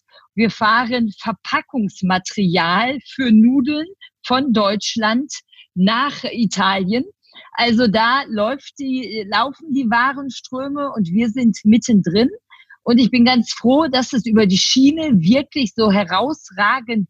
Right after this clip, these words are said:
gut läuft, auch über die Grenzen. Und, äh, hier können wir jetzt wirklich zeigen, was in uns steckt, was in der D B Cargo steckt.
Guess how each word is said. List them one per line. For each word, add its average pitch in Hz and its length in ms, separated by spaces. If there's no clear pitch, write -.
gut 269 240
läuft, 262 600
auch 254 460
über 254 280
die 185 140
Grenzen. 214 500
Und, 262 500
äh, 233 440
hier 233 320
können 302 300
wir 285 100
jetzt 254 260
wirklich 254 520
zeigen, 240 560
was 226 500
in 247 240
uns 269 320
steckt, - 500
was 220 200
in 233 100
der 233 140
D 208 100
B 208 140
Cargo 170 340
steckt. - 520